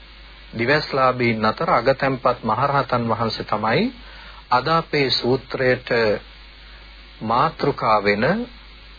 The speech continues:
එහෙම නැත්නම් මේ සූත්‍ර දේශනාවේ කතානායකයා වන අනුරුද්ධ මහරහතන් වහන්සේ. අසූ මහ ශ්‍රාවකයන් වහන්සේලා පිළිවෙලට වැඩ ඉන්නකොට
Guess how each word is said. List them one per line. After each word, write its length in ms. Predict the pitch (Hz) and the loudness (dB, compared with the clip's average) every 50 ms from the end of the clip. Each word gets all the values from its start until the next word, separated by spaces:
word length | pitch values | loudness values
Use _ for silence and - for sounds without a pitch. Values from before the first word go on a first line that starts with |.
| - - - - - - - - - - - - | -20 -20 -20 -20 -20 -20 -20 -20 -20 -20 -20 -6
එහෙම 220 | - 123 127 135 135 | -2 -2 0 0 0
නැත්නම් 440 | 131 131 123 117 - 139 123 123 | 0 0 0 0 0 -2 0 0
මේ 160 | 120 120 123 120 | 0 0 0 -2
සූත්‍ර 420 | - - 156 160 185 185 - 180 165 147 | -2 0 2 2 2 2 2 2 2 2
දේශනාවේ 680 | 127 123 127 123 113 - - 123 123 120 120 117 117 110 | 2 2 0 0 0 -2 -4 -2 0 0 2 0 0 0
කතානායකයා 1000 | - 123 117 - - 165 175 175 165 147 131 123 120 117 113 - - 107 104 101 | 0 0 0 0 0 2 2 2 2 2 0 0 0 0 -2 0 0 0 0 2
වන 200 | 104 107 113 147 214 254 247 - - - - - - - - - - | 0 2 2 2 0 0 -4 -10 -18 -20 -20 -20 -20 -20 -20 -20 -6
අනුරුද්ධ 480 | - 123 127 135 143 139 135 127 120 123 | -2 -2 0 0 0 0 0 0 0 -2
මහරහතන් 600 | 117 113 107 117 107 104 107 107 - - 117 143 | -2 -2 -2 0 -2 0 -2 -2 -2 -2 -2 -2
වහන්සේ. 600 | 147 123 101 98 95 - - - - - - - - - - - - - - - - - - - - - | -2 -2 -2 -2 -4 -6 -6 -12 -12 -14 -14 -16 -18 -20 -20 -20 -20 -20 -20 -20 -20 -20 -20 -20 -18 -4
අසූ 360 | - 143 151 - - 214 220 | -2 -2 -2 0 0 0 0
මහ 160 | 226 214 208 202 190 | 0 0 2 2 0
ශ්‍රාවකයන් 680 | 156 - 151 135 139 151 165 175 175 - - 170 165 151 | 0 0 0 0 2 2 2 2 0 0 0 0 0 0
වහන්සේලා 1000 | 131 120 120 127 139 147 151 143 - - 143 143 143 139 135 131 127 120 113 104 - - - - - - - - - - - - - - - - - - - - - - - - | 0 0 2 2 0 0 0 -2 -2 0 0 0 0 0 0 2 2 2 2 0 -2 -6 -16 -20 -20 -20 -20 -20 -20 -20 -20 -20 -20 -20 -20 -20 -20 -20 -20 -20 -20 -20 -20 -8
පිළිවෙලට 560 | - - 139 143 165 170 175 170 170 - - | -4 -2 -2 0 2 2 4 4 2 2 2
වැඩ 280 | 135 113 107 110 117 135 | 0 2 2 2 4 2
ඉන්නකොට 580 | 147 156 151 131 117 110 - - 107 - - | 2 2 2 0 0 0 2 0 -2 0 2